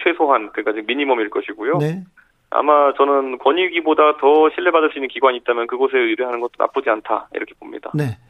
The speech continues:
Speaker 2: 결과가 나오면요, 응불의 조치도
Speaker 1: 네.
Speaker 2: 이준석 식-, 식으로 화끈하게 합니까?
Speaker 1: 저는 그런데 이번에 송 대표님께서 굉장히 전향적이고 적극적인 조치를 하신 것은 긍정적으로 평가하지만은,
Speaker 2: 네.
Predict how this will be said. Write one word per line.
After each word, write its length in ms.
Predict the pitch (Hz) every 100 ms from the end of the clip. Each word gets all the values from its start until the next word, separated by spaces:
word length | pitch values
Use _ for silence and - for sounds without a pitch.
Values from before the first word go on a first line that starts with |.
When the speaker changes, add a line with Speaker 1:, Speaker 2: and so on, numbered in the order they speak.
| _
Speaker 2:
결과가 600 | - 220 254 220 262 233
나오면요, 560 | 190 196 202 165 131 104
응불의 340 | 226 254 254 226
조치도 500 | 185 - 180 156 117 - -
Speaker 1:
네. 60 | 185
Speaker 2:
이준석 460 | 196 233 208 165
식-, 280 | - - -
식으로 440 | - 175 170 131 113 - -
화끈하게 440 | 226 247 226 190
합니까? 400 | 175 220 - 190 - _ _ _ -
Speaker 1:
저는 200 | 185 233
그런데 260 | 226 220 185
이번에 180 | 185 180
송 100 | 233
대표님께서 540 | 247 240 214 196 180 151
굉장히 300 | 135 156 156
전향적이고 540 | 131 156 175 165 151
적극적인 440 | - - - 165 151
조치를 300 | 117 - 127
하신 220 | 131 143
것은 180 | 127 123
긍정적으로 420 | 113 117 127 117
평가하지만은, 800 | - - 139 117 110 107 107 139
Speaker 2:
네. 260 | 131 127